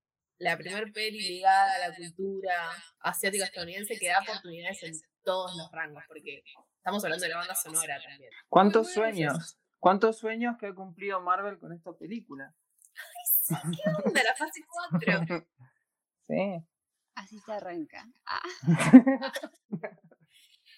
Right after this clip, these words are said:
Speaker 1: Pero bueno, trajimos a un experto. Yo no leí los cómics de Shang-Chi, pero estoy acá con dos personas que saben mucho de esto. Así que, Paul, es tu momento.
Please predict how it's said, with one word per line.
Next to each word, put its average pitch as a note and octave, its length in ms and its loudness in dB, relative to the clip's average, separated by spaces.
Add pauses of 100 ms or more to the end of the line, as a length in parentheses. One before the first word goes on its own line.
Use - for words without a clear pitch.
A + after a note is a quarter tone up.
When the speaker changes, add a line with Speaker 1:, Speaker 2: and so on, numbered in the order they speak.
(340)
Speaker 1:
Pero D#4 200 4
bueno, C#4+ 180 0 (100)
trajimos F#4 500 0
a C#4 120 0
un D4 80 -10
experto. C4+ 760 -2 (540)
Yo E4 160 0
no E4 100 4
leí C4+ 160 2
los A#3 140 -4
cómics A#3 280 -6
de G3 80 -6
Shang-Chi, G3+ 540 -10
pero F3+ 160 -2
estoy G3 220 -10
acá G3+ 200 -6
con F#3+ 140 -10
dos G3+ 140 -10
personas F#3+ 380 -6
que F#3+ 100 -20
saben G#3+ 340 -10
mucho A3 400 -4
de E3+ 160 -2
esto. - 360 -14 (640)
Así G#3+ 260 -4
que, G#3+ 220 0 (1200)
Paul, G3 200 2
es G3+ 120 -8
tu G3+ 100 -18
momento. F#3 520 -14